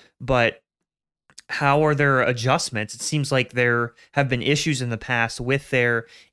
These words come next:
in-game adjustments, how they can go from, you know, one game to the next in a, a long seven-game series. How can they change and, and figure out ways to, uh, find weaknesses in the opponent and, uh, turn around the series?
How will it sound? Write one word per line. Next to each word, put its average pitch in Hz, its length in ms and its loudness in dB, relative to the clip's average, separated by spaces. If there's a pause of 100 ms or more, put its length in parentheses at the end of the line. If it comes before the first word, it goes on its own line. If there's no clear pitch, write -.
in-game 143 480 2
adjustments, 123 640 -2
how 131 220 0
they 135 120 0
can 139 160 -4
go 120 220 0
from, 110 460 -6 (400)
you 135 180 -4
know, 117 100 0
one 127 320 0
game 131 280 0
to - 100 -10
the 123 100 -4
next 139 380 -2
in 120 100 -2
a, 110 240 -4
a 117 120 -2
long 123 360 0
seven-game 120 520 -2
series. 123 560 -2
How 127 120 0
can 135 200 -4
they 123 100 0
change 123 580 -4
and, 110 220 -6 (300)
and 131 120 -2
figure 135 300 2
out 113 100 2
ways 120 380 0
to, 113 420 -2 (300)
uh, 113 160 -2
find 123 300 -2
weaknesses 120 560 -2
in 117 120 -6
the 117 60 -2
opponent 117 580 -4
and, 113 460 -4 (340)
uh, 107 280 -2
turn 143 240 -6
around 139 200 0
the 120 80 -2
series? 120 720 -4